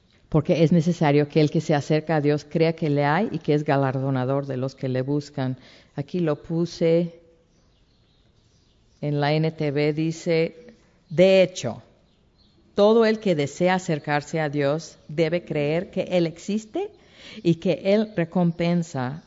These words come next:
a los que lo buscan con sinceridad". Escuchándolo así no se-, no suena tan difícil. O sea, de hecho, todo el que desea acercarse a Dios,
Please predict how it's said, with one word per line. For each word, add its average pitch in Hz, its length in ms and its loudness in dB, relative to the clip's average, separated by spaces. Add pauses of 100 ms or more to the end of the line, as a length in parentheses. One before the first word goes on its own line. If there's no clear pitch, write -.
a 143 120 -4
los 143 240 -2
que 151 160 -6
lo 139 140 0
buscan 156 760 -6
con 135 240 -4
sinceridad". 135 800 -8 (1800)
Escuchándolo 220 600 0
así 151 240 0
no 185 120 2
se-, 185 160 -2
no 170 180 0
suena 170 300 0
tan 160 180 0
difícil. 156 420 -2
O 143 60 -4
sea, 151 180 0 (360)
de 185 100 4
hecho, 226 240 2
todo 214 340 2
el 226 120 2
que 214 120 2
desea 185 300 2
acercarse 196 580 -2
a 170 80 2
Dios, 143 320 -2